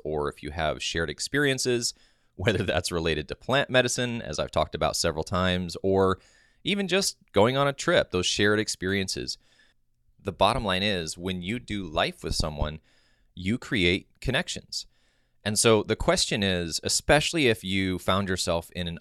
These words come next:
unhealthy relationship, I think it pertains to any, but if you actually end the relationship in a healthy way, this may not pertain to you quite as much. But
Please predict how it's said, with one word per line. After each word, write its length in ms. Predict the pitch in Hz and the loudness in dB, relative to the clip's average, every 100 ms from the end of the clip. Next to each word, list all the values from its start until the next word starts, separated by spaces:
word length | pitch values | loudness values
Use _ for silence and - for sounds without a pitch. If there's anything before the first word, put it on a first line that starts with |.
| - | -2
unhealthy 440 | 208 117 92 85 | -2 0 -2 -2
relationship, 640 | 73 71 - 73 - 80 - - - | -4 -6 -6 -8 -2 -2 -4 -10 -4
I 80 | |
think 100 | 165 | -2
it 60 | 135 | -2
pertains 400 | 127 - 117 107 | -4 0 2 2
to 140 | - | -2
any, 240 | 87 98 117 | -2 0 2
but 240 | 101 92 - _ _ _ - | 2 2 0 _ _ _ 0
if 160 | 117 | 2
you 140 | 123 123 | 6 6
actually 380 | 123 - 107 - | 6 2 -2 0
end 360 | 104 123 113 | 0 0 -2
the 100 | 90 | -2
relationship 680 | 90 92 92 98 98 87 87 | 0 2 0 0 -4 -2 -2
in 80 | 87 | -2
a 40 | 69 | -4
healthy 400 | - 98 - 87 | -2 -2 -2 -4
way, 520 | 71 78 104 135 147 _ _ _ - | -2 0 0 -2 -8 _ _ _ -6
this 240 | 113 131 | 0 0
may 300 | - 139 139 | 0 0 0
not 300 | 127 120 - | 2 0 0
pertain 420 | - 104 - 110 107 | -4 -6 -2 -2 -2
to 120 | 92 | -4
you 160 | 85 | -6
quite 320 | 78 - 98 - | -2 2 2 0
as 140 | 82 | -4
much. 380 | 87 85 - - | -2 -2 -4 -2
But 180 | 90 | -2